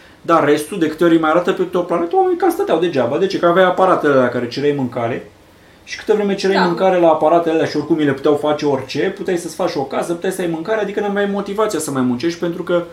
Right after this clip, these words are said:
Speaker 1: se convertea din energie în materie și aveai de toate, știi?
Speaker 2: Dacă mergem în direcția aia, ok, clar, cine poate să zică nu la asta?
Speaker 1: Da,
Speaker 2: Adică
Speaker 1: nu mergem în direcția aia, adică asta e așa, un vis irealizabil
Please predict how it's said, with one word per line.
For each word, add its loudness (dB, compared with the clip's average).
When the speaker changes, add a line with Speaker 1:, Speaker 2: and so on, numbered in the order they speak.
Speaker 1:
se -10
convertea 0
din 0
energie -2
în -4
materie -2
și -4
aveai 0
de 0
toate, -2
știi? -6
Speaker 2:
Dacă -2
mergem -2
în 2
direcția -6
aia, -4
ok, -10
clar, -2
cine -2
poate -4
să -8
zică -8
nu -6
la -4
asta? -6
Speaker 1:
Da, 0
Speaker 2:
Adică 2
Speaker 1:
nu -2
mergem 4
în 4
direcția 2
aia, 2
adică 0
asta 0
e 4
așa, -2
un -2
vis -6
irealizabil -2